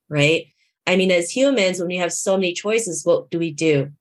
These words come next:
We spend an hour trying to figure out what we want to eat, what we want to wear. And then that's, like, a lot of wasted time. So when I saw why he did that, I was like, "Okay, I'm gonna minimalize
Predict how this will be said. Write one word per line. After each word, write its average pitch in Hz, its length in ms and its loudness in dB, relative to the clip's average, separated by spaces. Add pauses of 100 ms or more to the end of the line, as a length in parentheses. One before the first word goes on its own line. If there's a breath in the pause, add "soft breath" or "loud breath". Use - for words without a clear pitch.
We 208 60 -2
spend 285 240 0
an 214 140 0
hour 196 220 4
trying 196 220 -2
to 175 100 0
figure 175 320 -2
out 160 300 2
what 151 120 -4
we 156 60 -8
want 143 180 -6
to 143 120 -10
eat, 254 200 -2
what 180 140 0
we 151 60 -4
want 147 180 -4
to 143 60 -2
wear. 202 520 0 (520)
And 180 160 -4
then 175 100 -2
that's, 185 240 -2
like, 247 160 -2
a 202 60 0
lot 170 280 4
of 165 200 -2
wasted 160 440 -2
time. 143 380 -2
So 180 240 2
when 190 100 0
I 185 120 2
saw 262 540 0
why 185 240 0
he 233 160 -4
did 156 260 -2
that, 143 200 -2
I 151 40 -6
was 151 120 -8
like, 151 180 -8
"Okay, 180 220 -2
I'm 185 140 0
gonna 294 140 0
minimalize 196 600 2